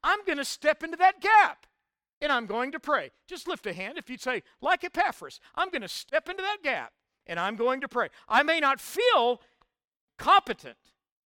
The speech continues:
but it's not counting on me. Like him, I'm gonna step into that gap."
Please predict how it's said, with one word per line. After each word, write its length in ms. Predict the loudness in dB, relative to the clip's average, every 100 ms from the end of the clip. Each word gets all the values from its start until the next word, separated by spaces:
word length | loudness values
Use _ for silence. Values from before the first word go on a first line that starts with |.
| _ _ _
but 140 | -8 -8
it's 160 | -2
not 260 | -2 -2 -6
counting 380 | -4 -2 0 0
on 180 | -2 -2
me. 360 | -4 -6 -12 _ _ _ _ _ _ -12
Like 460 | 0 6 6 6
him, 560 | 0 0 0 -2 -10 -18 _ _ _ _ _
I'm 140 | -8 -6
gonna 200 | -6 -8
step 560 | -10 -10 -6 -2 -2
into 120 | -4 -6
that 180 | -8 -6
gap." 300 | -8 -8